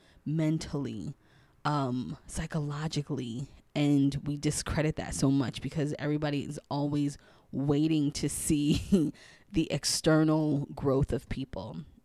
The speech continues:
And what you fail to realize is that sometimes that external growth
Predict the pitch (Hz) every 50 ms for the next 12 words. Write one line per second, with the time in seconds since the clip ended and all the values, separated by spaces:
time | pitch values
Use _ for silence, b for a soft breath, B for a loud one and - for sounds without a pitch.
0 | - - - 147 143 143 143 135 123 131 - - - _ - 151 147 147 147 -
1 | - 143 151 151 151 - - - 170 185 220 247 247 220 160 - 135 139 147 -
2 | 147 147 - - 135 135 131 135 127 - - b b b b b b b b b
3 | b b b - - - - 180 180 185 - 185 190 180 180 175 165 165 165 -
4 | - 147 - - - - - 151 151 156 175 190 202 190 156 147 143 147 147 165
5 | 233 320 - - - - -